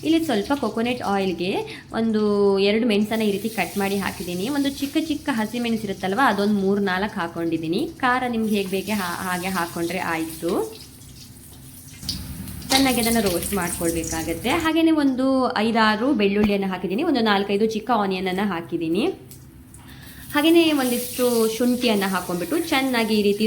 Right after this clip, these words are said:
ರೋಸ್ಟ್ ಮಾಡ್ಕೊತಾ ಇದ್ದೀನಿ. ಹಾಗೇನೆ ಒಂದು ಸ್ಪೂನ್ ಆಗುವಷ್ಟು ಧನಿಯಾ ಹಾಕೊಂಡಿದ್ದೀನಿ, ಕೊತ್ತಂಬರಿ ಬೀಜ ಹಾಕಿದ್ದೀನಿ, ಅದನ್ನು ಕೂಡ ಚೆನ್ನಾಗಿ ರೋಸ್ಟ್ ಮಾಡ್ಕೊಂಡ್ಬಿಟ್ರೆ.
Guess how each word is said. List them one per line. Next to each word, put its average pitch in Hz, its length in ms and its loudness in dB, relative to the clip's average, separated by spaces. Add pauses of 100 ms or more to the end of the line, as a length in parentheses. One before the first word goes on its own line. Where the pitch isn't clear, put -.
ರೋಸ್ಟ್ 196 280 0
ಮಾಡ್ಕೊತಾ 170 460 -4
ಇದ್ದೀನಿ. 160 340 0 (2250)
ಹಾಗೇನೆ 254 200 2 (120)
ಒಂದು 339 320 4
ಸ್ಪೂನ್ 269 260 0
ಆಗುವಷ್ಟು 226 380 -2 (160)
ಧನಿಯಾ 208 340 2
ಹಾಕೊಂಡಿದ್ದೀನಿ, 180 560 -2 (100)
ಕೊತ್ತಂಬರಿ 202 400 0
ಬೀಜ 185 180 0 (140)
ಹಾಕಿದ್ದೀನಿ, 170 480 -4 (280)
ಅದನ್ನು 208 260 -4
ಕೂಡ 302 80 2 (120)
ಚೆನ್ನಾಗಿ 233 340 -2
ರೋಸ್ಟ್ 208 260 -2
ಮಾಡ್ಕೊಂಡ್ಬಿಟ್ರೆ. 170 560 -6